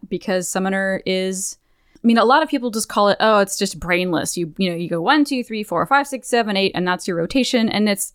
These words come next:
I mean, they're not wrong. Um, it is, going from Black Mage to Summoner was like, "Holy shit." So now I'm all sorts of fucked up. But, um, it is, it is very simple, but I love knowing that in acquiring my skills, I've already put that work in,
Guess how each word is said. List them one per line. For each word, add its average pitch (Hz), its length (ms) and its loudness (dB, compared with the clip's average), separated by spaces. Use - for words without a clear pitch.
I 233 60 2
mean, 233 180 4
they're 214 80 2
not 285 200 4
wrong. 220 480 0
Um, 196 200 4
it 190 100 2
is, 202 320 0
going 254 240 2
from 226 140 -2
Black - 240 0
Mage 220 180 -2
to 208 80 -6
Summoner 214 400 2
was 185 180 0
like, 180 300 0
"Holy 196 580 0
shit." - 540 -2
So - 140 -6
now 220 160 4
I'm 247 80 4
all 190 120 2
sorts 190 240 -6
of 156 80 -8
fucked - 280 -6
up. - 200 -2
But, 220 260 2
um, 196 320 2
it 226 140 4
is, 240 300 2
it 262 120 4
is 294 160 4
very 269 200 2
simple, 220 640 2
but 190 320 0
I 202 100 2
love 226 380 2
knowing 226 460 2
that 202 300 2
in 220 260 2
acquiring 208 460 2
my 254 120 2
skills, 285 500 2
I've 370 160 2
already 311 220 0
put - 240 -4
that 165 160 0
work 175 200 -6
in, - 240 -8